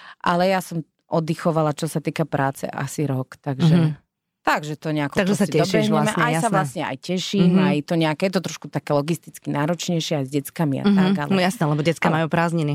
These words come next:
Speaker 2: no.
Speaker 1: ale však už sú takmer v puberte, tak
Speaker 2: <laughs> Oni budú šťastní, keď ty budeš v robote
Speaker 1: <laughs> Juj.
Speaker 2: a oni si budú robiť svoje,
Speaker 1: To už je
Speaker 2: vieš.
Speaker 1: akože ruka hore žúr,
Speaker 2: No,
Speaker 1: vieš.
Speaker 2: samozrejme, to je dôležité.
Speaker 1: <laughs>
Speaker 2: Super, Beťka, tak ti veľmi pekne ďakujem, že si prišla. Tento týždeň nezabudnite v slovenských kinách nový film Známy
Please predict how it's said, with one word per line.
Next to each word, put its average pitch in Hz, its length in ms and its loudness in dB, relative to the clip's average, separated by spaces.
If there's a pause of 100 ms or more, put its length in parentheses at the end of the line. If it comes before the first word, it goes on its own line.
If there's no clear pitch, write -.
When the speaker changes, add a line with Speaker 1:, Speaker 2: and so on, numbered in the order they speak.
Speaker 2:
no. 160 140 -2
Speaker 1:
ale 156 180 0
však 156 160 -4
už 151 140 -10
sú - 120 -20
takmer 139 300 -2
v - 140 -12
puberte, 143 480 -6
tak - 260 -20
Speaker 2:
<laughs> 196 320 4
Oni 202 140 4
budú 220 180 0
šťastní, 196 580 -4
keď 175 160 2
ty 214 120 0
budeš 151 260 2
v 160 80 4
robote 151 320 0
Speaker 1:
<laughs> 160 80 2
Juj. 330 240 2 (220)
Speaker 2:
a - 180 2
oni 180 140 2
si 220 120 0
budú 175 220 0
robiť 160 240 0
svoje, 156 300 2
Speaker 1:
To 156 80 2
už 165 40 -4
je 202 80 2
Speaker 2:
vieš. 180 200 0
Speaker 1:
akože 185 280 -4
ruka 190 300 -2
hore 170 260 0
žúr, 156 380 -2
Speaker 2:
No, 202 480 2
Speaker 1:
vieš. 233 100 2
Speaker 2:
samozrejme, 156 640 2
to 190 140 0
je 185 100 2
dôležité. 151 560 -2 (120)
Speaker 1:
<laughs> 165 280 -4
Speaker 2:
Super, 190 320 0
Beťka, 214 320 -2
tak 233 140 0
ti - 80 -4
veľmi 277 180 0
pekne 262 220 2
ďakujem, 220 260 2
že 208 100 2
si 196 140 -4
prišla. 233 560 0
Tento 247 320 0
týždeň 202 400 2
nezabudnite 185 500 0
v 170 120 -2
slovenských 175 440 -2
kinách 170 280 2
nový 175 180 2
film 151 200 -2
Známy 156 280 0